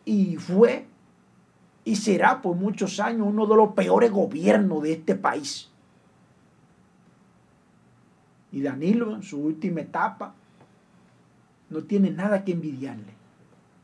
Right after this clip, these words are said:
Y estaremos al tanto de lo que hace Luis Abinader Corona.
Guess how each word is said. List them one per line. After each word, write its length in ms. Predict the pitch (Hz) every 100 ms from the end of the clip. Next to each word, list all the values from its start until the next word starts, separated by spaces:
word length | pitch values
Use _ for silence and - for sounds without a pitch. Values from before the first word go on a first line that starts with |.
| _ _ _ _ _ _ _ _ _ _ -
Y 100 | 180
estaremos 540 | 175 156 147 196 220
al 120 | 196
tanto 480 | - 202 285 - 156
de 80 | 156
lo 180 | 147 139
que 160 | 139
hace 260 | 143 196 175
Luis 340 | 135 208 - -
Abinader 520 | 151 139 127 147 -
Corona. 380 | 113 104 -